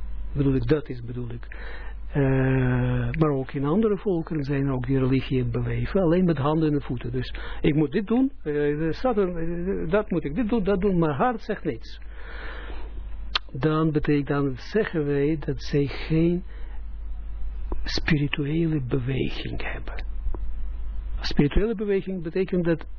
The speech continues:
intentie, dat mijn intentie, wat is intentie? Intentie betekent dat ik bepaalde krachten richting geef.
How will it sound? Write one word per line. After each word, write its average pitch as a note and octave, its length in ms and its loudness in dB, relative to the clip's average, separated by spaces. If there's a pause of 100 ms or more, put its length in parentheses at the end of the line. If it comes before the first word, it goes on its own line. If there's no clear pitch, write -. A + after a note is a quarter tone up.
(320)
intentie, D3+ 960 0 (540)
dat - 180 2
mijn D#3+ 280 4
intentie, D#3+ 840 0 (220)
wat F#3+ 160 2
is F3 120 0
intentie? C#3 720 -2 (720)
Intentie F#3 520 2
betekent E3+ 520 0
dat C#3+ 180 0
ik D3+ 120 0
bepaalde G#3 500 2
krachten E3+ 720 -2
richting C#3+ 540 0
geef. - 480 -4